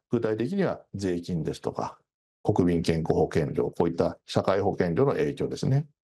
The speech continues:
で、最終的には、まあ、資金効率を重視するのか、それとも税金、社会保険料の増加を防ぎたいのか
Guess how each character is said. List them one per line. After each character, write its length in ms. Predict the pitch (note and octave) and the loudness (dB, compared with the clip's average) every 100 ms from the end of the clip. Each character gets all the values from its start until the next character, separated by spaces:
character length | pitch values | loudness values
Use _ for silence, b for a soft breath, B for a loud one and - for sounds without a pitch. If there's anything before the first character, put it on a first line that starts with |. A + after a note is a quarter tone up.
| _ _ | _ _
で、 100 | - | 0
最 200 | G3+ G3 | 2 2
終 120 | F#3+ G3+ | 4 2
的 220 | G3+ B3 | 2 4
に 100 | B3+ | 4
は、 260 | D#3+ F#2 - _ _ - | 2 -2 -10 _ _ -6
ま 80 | |
あ、 40 | A2 | -4
資 100 | - | -2
金 240 | A#2+ G#2 | -2 -2
効 240 | G2+ A2 D#2 | 2 2 2
率 420 | C3 - - - _ _ | -4 -6 -8 -8 _ _
を 280 | E3+ - - | 0 0 0
重 240 | F2+ F2+ | 2 2
視 100 | - | 2
す 120 | - C#2+ | -2 -4
る 100 | C2+ | -4
の 140 | A#1+ | -2
か、 340 | - F2+ C2+ _ _ | 0 0 -4 _ _
そ 160 | - - | -4 -2
れ 100 | C3 | 2
と 120 | G#3+ | 2
も 300 | G#3 F2 - _ _ _ _ G2+ | 2 0 -4 _ _ _ _ 2
税 220 | F#2+ E2+ | 2 2
金、 300 | - D#2+ D2+ | 0 -2 -2
社 180 | - G2+ | -2 0
会 160 | F2 F2 | 2 0
保 140 | F#2 | 0
険 220 | - E2 D2 | -2 -2 0
料 200 | - D#3+ | 0 2
の 120 | D#3 | 0
増 220 | G2+ E2+ | 0 0
加 120 | E3+ | -2
を 60 | C#3 | -4
防 180 | - E2+ | -4 -6
ぎ 120 | D2 | -4
た 140 | D2+ | -6
い 40 | A#1 | -8
の 100 | A1+ | -12
か 220 | - | -14